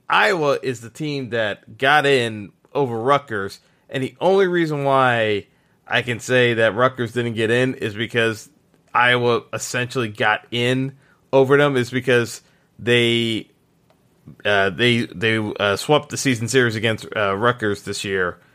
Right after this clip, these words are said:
and I think that's why Rutgers didn't make it in. Because the numbers for Iowa, and I know he, they got in as an eight seed, but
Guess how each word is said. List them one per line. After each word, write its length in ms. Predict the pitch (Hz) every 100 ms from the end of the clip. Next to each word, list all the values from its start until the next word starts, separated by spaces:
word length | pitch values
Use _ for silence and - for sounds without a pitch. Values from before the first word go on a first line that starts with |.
| _ _
and 140 | - 117
I 80 |
think 220 | 117 131 110
that's 280 | 120 120
why 180 | 113 104
Rutgers 400 | 98 101 - 92
didn't 200 | 107 90
make 240 | 90 92 -
it 60 |
in. 260 | 95 - - _ _ _ _ _ _ _ _
Because 680 | 117 123 110 101 - - - _ _ _ _ _ _ _ _ _ _ -
the 100 | 113
numbers 420 | 123 202 208 156
for 220 | 143 131
Iowa, 540 | 147 139 107 87 85 - _ _ _ _ -
and 100 | 131
I 140 | 135
know 400 | 151 156 156 143
he, 160 | - 135
they 140 | 113
got 220 | 131 135 139
in 140 | 127
as 180 | 123 104
an 80 | 104
eight 240 | 131 127
seed, 320 | 143 139 139 _ _ _ _
but 400 | 113 104 113 104